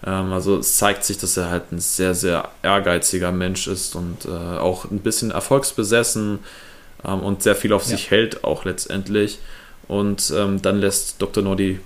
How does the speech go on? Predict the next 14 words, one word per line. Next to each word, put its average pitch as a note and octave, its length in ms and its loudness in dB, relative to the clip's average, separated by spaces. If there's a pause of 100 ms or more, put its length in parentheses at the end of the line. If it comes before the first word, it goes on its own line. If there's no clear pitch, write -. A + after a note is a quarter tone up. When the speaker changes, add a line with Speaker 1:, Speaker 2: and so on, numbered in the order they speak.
(220)
Speaker 1:
Bombe G2+ 260 2
platzen G2+ 500 -2
und G2 120 -4
spricht - 400 -6
James F#2+ 300 0
mit F#2+ 160 -4
seinem F#2 480 0
Namen G2+ 480 0
und G2 180 -4 (220)
an B2 320 -2
und G2 400 -6
auch F#2+ 180 -2
mit F#2+ 200 -4
seinem F#2 580 -2